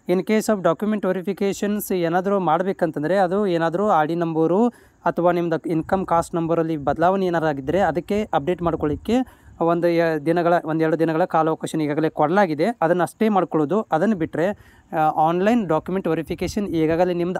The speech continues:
ಆಗಿಬಿಟ್ಟಿದೆ. ಆ, ಈ ಒಂದು ಕೂಡ ಪಿ ಯು ಸಿ ರಿಸಲ್ಟ್ಸ್ ಕೂಡ ಅನೌನ್ಸ್‌ಮೆಂಟ್ ಆಗಿದೆ. ಅದನ್ನು ಕೂಡ ಅವ್ರು ಏನು ಮಾಡ್ತಾರೆ ಅಂದರೆ, ಪಿ ಯು ಸಿ ಬೋರ್ಡ್ ಮುಖಾಂತರ ಡೈರೆಕ್ಟಾಗಿ ಏನು ಮಾಡ್ತಾರೆ, ಶೇರ್ ಮಾಡಿಕೊಂಡು ನಿಮಗೆ ರ್ಯಾಂಕ್ ನಂಬರನ್ನು ಪ್ರೊವೈಡ್ ಮಾಡಿಕೊಡ್ತಾರೆ. In case of ಅದರಲ್ಲಿ ಏನಾದರೂ ಮಿಸ್ ಆಗಿದ್ದರೆ ಮಾತ್ರ ನಿಮಗೆ,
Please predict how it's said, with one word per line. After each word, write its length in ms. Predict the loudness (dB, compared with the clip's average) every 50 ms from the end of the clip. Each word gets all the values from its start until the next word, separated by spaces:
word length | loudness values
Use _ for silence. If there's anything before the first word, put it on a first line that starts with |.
| 0 2
ಆಗಿಬಿಟ್ಟಿದೆ. 920 | 2 2 2 -2 -4 -6 -4 -4 -2 -2 -2 -4 -6 -10 -18 -20 -20 -20 -20 -4 0
ಆ, 120 | 0 0 2
ಈ 120 | 0 0
ಒಂದು 280 | 2 2 4 2 2 2
ಕೂಡ 180 | 2 0 0
ಪಿ 220 | 0 0 -2 0 2
ಯು 160 | 4 4 4
ಸಿ 160 | 2 2 0
ರಿಸಲ್ಟ್ಸ್ 460 | 0 0 0 0 -2 -2 -4 -8 -6
ಕೂಡ 140 | -2 2 2
ಅನೌನ್ಸ್‌ಮೆಂಟ್ 460 | 2 2 0 -4 -2 -2 -2 2 2
ಆಗಿದೆ. 280 | 2 2 2 2 0 0
ಅದನ್ನು 440 | 2 2 -2 0 2 2 2 2 2
ಕೂಡ 160 | 2 2 2
ಅವ್ರು 160 | 4 2 2
ಏನು 100 | 0 2
ಮಾಡ್ತಾರೆ 300 | 0 0 0 2 0 0
ಅಂದರೆ, 240 | 2 2 2 0 0 -2 -6 -16 -20 -20 -20 -10 -6
ಪಿ 80 | -2
ಯು 140 | 0 2 2
ಸಿ 140 | 2 0 -2
ಬೋರ್ಡ್ 300 | 0 2 2 2 2 0
ಮುಖಾಂತರ 360 | 0 0 0 0 0 0 -4 -4
ಡೈರೆಕ್ಟಾಗಿ 600 | 0 0 0 0 0 -2 -2 -4 -2 0 0 0 0 -2 -6 -14 -20 -10 -4 -2
ಏನು 160 | 0 0 0
ಮಾಡ್ತಾರೆ, 260 | -2 -2 -2 -4 -4
ಶೇರ್ 280 | -2 0 0 2 2 2
ಮಾಡಿಕೊಂಡು 580 | 2 0 0 0 0 0 0 2 2 2 2
ನಿಮಗೆ 440 | 2 0 0 0 0 0 2 2 2
ರ್ಯಾಂಕ್ 260 | 2 2 0 0 -2
ನಂಬರನ್ನು 400 | -2 -2 -2 -2 -2 -2 -2 -2
ಪ್ರೊವೈಡ್ 340 | 0 2 2 2 2 2 0
ಮಾಡಿಕೊಡ್ತಾರೆ. 500 | -2 -2 0 0 -2 0 0 0 -2 -2 -6 -8 -18 -20 -14 -4 0
In 140 | 0 0 2
case 240 | 2 2 2 2 0
of 80 | 0 2
ಅದರಲ್ಲಿ 320 | 2 2 0 2 2 2
ಏನಾದರೂ 280 | 4 4 2 2 2 0
ಮಿಸ್ 260 | 0 0 0 2 0
ಆಗಿದ್ದರೆ 340 | 0 0 0 -4 -4 -4 -2
ಮಾತ್ರ 360 | 0 2 0 0 0 -2 -2
ನಿಮಗೆ, 320 | -2 -2 -2 -2 -2 -2